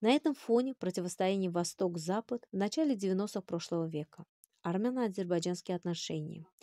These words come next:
Северный Кавказ, Чечня и Дагестан. Насаждение ваххабизма. Наркотрафик, преступный оборот нефтепродуктов,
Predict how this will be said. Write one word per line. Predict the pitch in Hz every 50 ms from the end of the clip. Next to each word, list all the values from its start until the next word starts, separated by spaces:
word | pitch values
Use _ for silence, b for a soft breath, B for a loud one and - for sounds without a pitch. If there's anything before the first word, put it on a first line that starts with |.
| B B B B B
Северный | B - 254 262 254 254 233
Кавказ, | - - 196 185 - - 175 160 151 - -
Чечня | - - - - - - 214 220
и | 214
Дагестан. | 185 185 170 180 170 - - - 151 147 160 160 _ b b b b b b b b b b
Насаждение | b 214 208 - 233 220 208 226 262 262 247
ваххабизма. | 208 202 - - 202 180 170 180 180 160 160 160 147 143 143 156 - _ B B B B B B B
Наркотрафик, | 233 254 254 - 254 226 - - 196 196 190 180 - 175 - -
преступный | - 233 - - - 302 - 254 220
оборот | 202 185 180 196 190 -
нефтепродуктов, | 185 180 - - 170 - 175 170 165 165 165 151 - - - 160